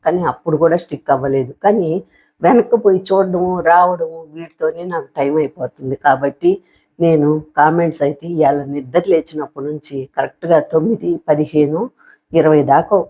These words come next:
ఉన్నాయి, అంతవరకు పెట్టగలిగాను నేను. నాకు చూసిన వాళ్ళని, చూడని వాళ్ళకి, అందరికీ కామెంట్స్ పెట్టాను. అంటే నా సబ్స్క్రైబర్స్, నాకు తెలిసిన వాళ్ళందరికీ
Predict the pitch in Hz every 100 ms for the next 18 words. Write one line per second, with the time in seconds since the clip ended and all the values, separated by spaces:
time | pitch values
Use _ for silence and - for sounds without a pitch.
0 | _ 156 147 151 143 170 226 _ - -
1 | 156 160 208 - 190 - 139 139 151 175
2 | 156 147 143 147 139 151 151 147 - 147
3 | 147 160 160 160 160 170 165 - 131 151
4 | 156 160 165 170 180 151 131 147 175 233
5 | 214 202 - 151 147 151 135 - 131 -
6 | 143 180 285 _ _ _ - 175 220 202
7 | 160 170 233 - 170 - 143 135 135 -
8 | 190 175 151 139 147 - 147 131 135 135
9 | 135 - _